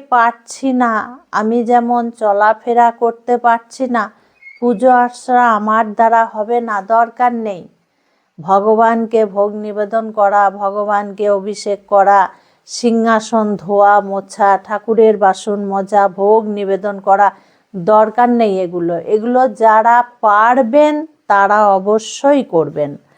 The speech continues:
আপনারা সারা জীবন করে এসেছেন, আর দরকার নেই। এখন শুধু একটাই কাজ আপনাদের কাছে, বসে বসে শুধু নাম জপ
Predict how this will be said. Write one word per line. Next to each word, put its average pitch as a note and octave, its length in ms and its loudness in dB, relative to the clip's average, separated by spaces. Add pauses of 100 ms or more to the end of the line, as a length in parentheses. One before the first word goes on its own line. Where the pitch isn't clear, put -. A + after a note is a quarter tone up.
(800)
আপনারা C4+ 600 2
সারা C#4 500 0
জীবন B3+ 640 2
করে C#4+ 380 2
এসেছেন, C#4+ 680 -2 (200)
আর A3 540 2
দরকার F3+ 500 2
নেই। E3+ 380 -10 (300)
এখন C#4 640 0
শুধু C#4 540 -4
একটাই A#3+ 840 2
কাজ B3 380 0
আপনাদের A#3+ 580 0
কাছে, B3 520 0 (480)
বসে G#3+ 500 2
বসে B3+ 440 -2
শুধু C4 480 -6
নাম G#3+ 640 -2
জপ F3 340 -4